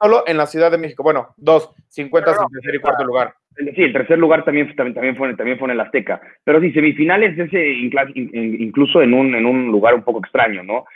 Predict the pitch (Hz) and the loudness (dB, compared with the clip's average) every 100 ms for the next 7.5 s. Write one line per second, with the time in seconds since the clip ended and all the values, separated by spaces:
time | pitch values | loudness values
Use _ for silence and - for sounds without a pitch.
0 | _ - 110 127 135 131 123 107 101 107 | _ -2 2 4 4 0 0 0 2 0
1 | 101 131 135 120 - 120 127 139 139 135 | 0 0 0 -4 -4 -4 -2 -2 -2 -6
2 | - - 101 117 104 104 - 120 117 104 | -14 -20 -12 -10 -10 -10 -8 -6 -4 -4
3 | 101 117 123 110 117 107 101 101 - 120 | -4 -4 -6 -4 -2 -2 -4 -12 -8 -4
4 | 107 - 113 113 127 139 120 123 101 147 | -2 -2 -4 -4 -10 -6 0 0 2 2
5 | 156 147 - - - 139 214 220 175 - | 4 4 0 -8 -8 -2 0 0 0 0
6 | 185 190 151 - 120 160 - 143 110 127 | -2 -2 -4 -4 -8 -10 -12 -8 -6 -6
7 | 104 98 95 - | -8 -12 -12 -12